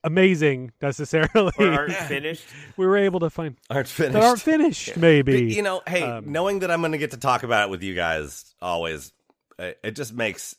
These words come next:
Speaker 3: it makes this past couple years better in some way. So there's that. I love you guys. I love, I love our fans. Um,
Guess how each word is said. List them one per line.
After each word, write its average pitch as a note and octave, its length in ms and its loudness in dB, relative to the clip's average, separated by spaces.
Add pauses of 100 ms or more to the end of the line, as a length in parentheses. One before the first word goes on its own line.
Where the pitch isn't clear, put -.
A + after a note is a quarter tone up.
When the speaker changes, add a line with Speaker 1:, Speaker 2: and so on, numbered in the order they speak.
Speaker 3:
it C#3 180 -8
makes D3+ 280 -4
this A2+ 360 -8 (1200)
past G2+ 300 -4
couple F#2 260 -10
years F2 280 -8
better E2 480 -6 (280)
in F2+ 180 -12
some E2+ 280 -10
way. E2 440 -8
So E2+ 520 -8 (960)
there's A2+ 220 -4
that. E2 380 0
I F#2+ 100 -4
love F#2+ 180 -4
you F#2 100 -8
guys. F2+ 420 -2
I G2+ 100 -4
love, G2 260 -4 (240)
I G2 80 -6
love G2 200 -4
our F#2 120 -2
fans. F2 720 -8
Um, D#2+ 500 -12